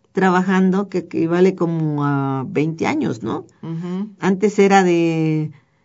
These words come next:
Speaker 1: como diez años, ahora, bueno, un poquito más de, de, de, de veinte años,
Speaker 2: Se
Speaker 1: para que
Speaker 2: duplica.
Speaker 1: tú
Speaker 2: Ujú.
Speaker 1: alcances a jubilarte.
Speaker 2: Ujú. Bueno, no, digo, te vas a tener que jubilar ya en silla de ruedas, ¿no? Ya, o digo,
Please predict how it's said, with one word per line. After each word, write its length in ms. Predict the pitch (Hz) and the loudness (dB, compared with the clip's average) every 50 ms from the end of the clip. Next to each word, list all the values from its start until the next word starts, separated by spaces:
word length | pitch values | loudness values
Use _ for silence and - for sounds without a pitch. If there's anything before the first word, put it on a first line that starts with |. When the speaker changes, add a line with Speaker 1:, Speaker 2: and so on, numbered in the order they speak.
| _ _ _ _ _ _ _ - - - 196 - | _ _ _ _ _ _ _ -16 -14 -14 -10 -6
Speaker 1:
como 260 | - 170 165 165 170 | -4 -2 -2 0 0
diez 280 | 170 196 202 196 - 208 | 2 2 2 2 2 2
años, 400 | 190 185 175 180 208 240 - 214 | 4 4 4 2 2 0 0 -2
ahora, 380 | 185 175 180 185 190 185 180 | -2 -2 -2 -2 -2 -2 -2
bueno, 240 | 175 170 185 185 190 | -2 -2 -2 -2 -2
un 60 | 196 | -2
poquito 360 | 196 202 190 202 196 190 202 196 | -2 -4 -4 -6 -4 -4 -2 -2
más 220 | 190 196 196 180 | 0 -2 -2 -2
de, 160 | 185 185 185 | -2 -2 -2
de, 280 | 170 165 160 160 170 175 | -2 -2 -2 -2 -2 -4
de, 300 | 165 165 165 156 151 156 - - | -6 -6 -6 -6 -6 -6 -10 -8
de 180 | - - 156 | -6 -4 -2
veinte 320 | 165 180 190 190 185 196 185 | 0 0 -2 -2 0 0 0
años, 320 | 185 180 185 202 220 - - - - | 2 2 0 0 -2 -6 -12 -20 -20
Speaker 2:
Se 160 | - - - | 0 4 6
Speaker 1:
para 200 | 185 185 185 185 | 8 8 6 4
que 120 | 185 190 | 4 4
Speaker 2:
duplica. 240 | 214 226 214 220 220 | 4 4 6 6 6
Speaker 1:
tú 80 | - 233 240 | 6 4 4
Speaker 2:
Ujú. 140 | 240 - - - - | 0 -2 -8 -6 -2
Speaker 1:
alcances 840 | 160 170 185 196 190 - 208 214 220 233 226 - 285 277 247 - - _ _ _ _ _ | 2 2 2 2 2 0 0 0 2 0 0 0 -2 -4 -4 -6 -10 _ _ _ _ _
a 140 | - - 170 | -4 -4 0
jubilarte. 720 | 180 190 190 196 190 190 202 208 214 208 208 185 - - - - _ _ | 2 2 2 4 2 2 2 2 2 2 0 -4 -6 -6 -10 -18 _ _
Speaker 2:
Ujú. 360 | - 170 165 165 180 175 170 175 - _ _ _ _ _ _ _ _ _ _ _ _ _ _ _ _ _ _ _ | -14 -12 -12 -12 -12 -12 -14 -16 -20 _ _ _ _ _ _ _ _ _ _ _ _ _ _ _ _ _ _ _
Bueno, 280 | - 180 180 170 151 123 | -16 -14 -12 -10 -10 -10
no, 200 | 135 139 151 147 151 _ _ _ - | -10 -10 -12 -14 -16 _ _ _ -12
digo, 340 | - 170 170 170 151 143 - - _ _ _ _ _ _ _ _ _ _ _ | -10 -10 -8 -6 -8 -8 -10 -14 _ _ _ _ _ _ _ _ _ _ _
te 100 | - 170 | -2 0
vas 180 | 170 175 185 - | 2 2 2 0
a 60 | 214 208 | 0 0
tener 300 | - 190 185 185 180 180 | 0 0 0 -2 -2 -4
que 120 | 208 196 | -4 -2
jubilar 440 | - 214 190 196 185 185 185 180 180 | 0 0 0 0 -2 -2 -2 -2 -2
ya 100 | 175 185 | -2 -4
en 60 | 180 | -4
silla 240 | 175 185 180 175 175 | -4 -4 -4 -4 -2
de 120 | 165 165 160 | -2 -2 -2
ruedas, 380 | 165 180 185 175 165 151 147 | -2 -2 -2 -2 -2 -4 -6
¿no? 140 | 160 170 165 | -6 -8 -8
Ya, 220 | 160 165 160 160 - - | -8 -8 -8 -8 -8 -8
o 180 | 151 151 147 | -8 -6 -4
digo, 380 | 117 160 180 190 202 175 117 | -2 -2 0 2 2 0 0